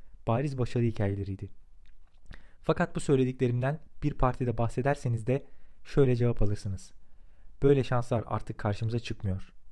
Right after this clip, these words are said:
Fakat çıkıyor. Mesela Microsoft'u düşünün. Keşke ben de alabilseydim. Eğer kullandıkları teknolojiyi anlamıyorsam teknoloji şirketlerinden uzak duruyordum. Fakat bu kuralımı tekrar değerlendirmeye başladım.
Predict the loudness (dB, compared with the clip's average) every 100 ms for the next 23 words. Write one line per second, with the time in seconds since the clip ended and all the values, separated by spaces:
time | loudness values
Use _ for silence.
0 | -14 -16 -16 -6 -2 0 0 0 4 4
1 | 4 -4 -10 -10 -10 -8 -2 -2 2 2
2 | 2 -2 -2 0 0 0 -2 -6 -8 -6
3 | -6 -8 -14 -16 -18 -20 -4 -2 0 2
4 | 2 2 0 0 -2 -2 -4 -10 -12 -10
5 | -12 -10 -4 -2 0 -2 -2 0 0 0
6 | 0 0 0 0 -2 0 -4 -2 -2 -2
7 | -2 0 0 0 -2 -2 -6 -8 -14 -6
8 | -4 -2 -2 -4 -4 -4 -4 -2 -2 -4
9 | -4 -4 -2 0 0 0 -4 -8 -12 -16
10 | -18 -20 -18 -4 -2 -2 -4 -2 0 0
11 | 0 -4 -4 -2 0 0 2 0 0 -2
12 | -2 0 0 0 -2